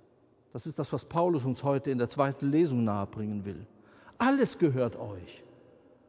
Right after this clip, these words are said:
wenn alles zu Christus hingeordnet ist, wenn ihr euch dorthin ziehen lasst.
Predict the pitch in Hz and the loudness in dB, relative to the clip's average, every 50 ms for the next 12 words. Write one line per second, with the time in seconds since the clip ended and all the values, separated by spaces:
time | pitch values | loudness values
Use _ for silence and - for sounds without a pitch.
0 | _ _ _ _ _ _ _ _ _ _ _ _ _ _ _ _ _ _ _ - | _ _ _ _ _ _ _ _ _ _ _ _ _ _ _ _ _ _ _ -4
1 | 127 139 143 - - 160 180 190 175 - - - 202 175 - - 254 262 - - | -2 -2 -2 0 2 2 2 2 2 0 0 0 0 0 2 2 2 2 2 2
2 | - 226 - - 165 143 131 113 113 - 92 90 - - - 113 104 - 110 104 | 0 -2 0 0 0 0 2 0 0 -2 -4 -6 -8 -10 -10 -10 -8 -8 -8 -8
3 | - - - - - - - 165 160 165 175 175 185 185 180 - - 226 240 226 | -10 -12 -18 -20 -20 -4 2 6 8 8 8 8 6 4 6 6 4 4 4 4
4 | - - 262 277 294 311 269 - - - 151 135 113 110 101 92 82 - - - | 2 2 2 4 4 4 2 2 0 -2 -2 0 0 0 -2 -4 -6 -8 -12 -16
5 | - | -18